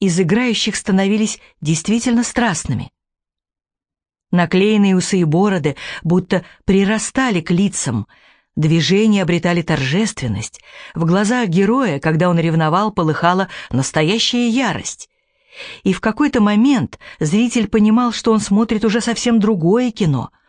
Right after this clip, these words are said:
Не про вырвавшихся на свободу школьников, а про злую, кровавую французскую историю.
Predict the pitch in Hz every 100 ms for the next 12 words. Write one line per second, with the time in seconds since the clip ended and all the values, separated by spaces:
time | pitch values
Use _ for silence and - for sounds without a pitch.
0 | _ _ _ _ _ _ _ - 165 160
1 | 160 156 139 185 285 233 - 156 - 156
2 | 151 170 156 151 143 - 147 120 110 92
3 | - _ - - - - - 160 151 160
4 | 214 226 202 147 156 156 165 220 196 202
5 | 185 - - - 151 147 - 175 - 175
6 | 170 156 - 165 123 101 -